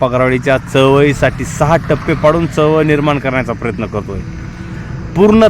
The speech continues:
ताकदीनं ह्याच्यामध्ये सक्रिय काम करतो. त्यामुळे मित्रांनो, येणाऱ्या काळात आपण एकत्र येण्याचा प्रयत्न करा. माझ्या मागण्या भलत्या सलत्या आवाची सव्वा नाही आहे. जे काही मिळू शकतं, जे मिळणार आहे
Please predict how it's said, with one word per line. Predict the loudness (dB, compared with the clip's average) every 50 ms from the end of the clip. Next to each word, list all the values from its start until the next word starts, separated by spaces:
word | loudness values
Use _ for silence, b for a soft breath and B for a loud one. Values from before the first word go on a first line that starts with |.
| 2 2
ताकदीनं | 0 0 0 -2 -6 -4 -2 -2 0 0 -2
ह्याच्यामध्ये | -2 -4 -4 -4 -2 0 0 0 2 0 -2 -2 0 0 2 2 2 0 0 -2
सक्रिय | -4 -4 -4 -4 -2 -2 0 0 2 2 2 2
काम | 2 2 2 2 2
करतो. | 0 0 -2 0 0 0 0
त्यामुळे | 0 0 0 0 0 0
मित्रांनो, | -2 -2 -4 -2 -2 -2 0 0 -2 -2 -2 -4 -4 -6 -6 -6 -6 -6 -6 -8 -8 -8 -8 -10 -8 -10 -10 -10 -10 -10 -8 -4
येणाऱ्या | 0 0 2 4 4 4 2 2
काळात | 0 0 0 0 2 2 0 0 -2 -8 -12 -14 -14 -14 -14 -12 -6 -6
आपण | -6 -4 -2 0 2 2
एकत्र | 2 0 0 -2 -2 0
येण्याचा | 0 2 2 0 0 -2 -4
प्रयत्न | -4 -4 -6 -6 -6 -4
करा. | -2 0 2 2
माझ्या | 2 2 2 2 2 2 0 0
मागण्या | 2 2 0 0 0 -2 -4 -4
भलत्या | -4 -4 -6 -6 -4 -4 -6 -6
सलत्या | -6 -6 -6 -6 -6 -4 -2 0
आवाची | 0 2 2 0 -2 -4 -6 -8
सव्वा | -4 -4 -4 -2 0 -2 -2
नाही | -2 -2 -4 -2 -4
आहे. | -4
जे | -4 -4 -6 -6
काही | -2 -2 0 0
मिळू | 0 0 0 0 -2 -2
शकतं, | -4 -4 -6 -8 -8 -6 -6 -4 -4
जे | -2 0 0 0
मिळणार | 0 0 0 0 0 0 0 0 0 0
आहे | -2 -4